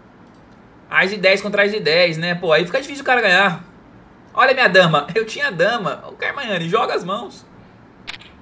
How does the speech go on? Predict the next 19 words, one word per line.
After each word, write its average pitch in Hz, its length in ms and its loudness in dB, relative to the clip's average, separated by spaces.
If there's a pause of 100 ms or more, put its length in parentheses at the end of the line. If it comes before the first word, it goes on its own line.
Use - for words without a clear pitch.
(260)
Tinha - 180 -4
dama 240 280 2
dois, 202 400 2
off. 185 420 0 (420)
Acordo 262 460 2
feito, 254 460 2
Karma. 214 500 4
Mil 170 160 -4
e 269 60 -8
trezentos 226 420 -2
quilos 247 220 -6
na 247 100 2
conta. 208 400 0
Aí, 226 180 4
bonito, 262 760 -2
Davidson. 220 340 6
Manda 320 220 4
pra 277 140 4
mim. 262 260 -4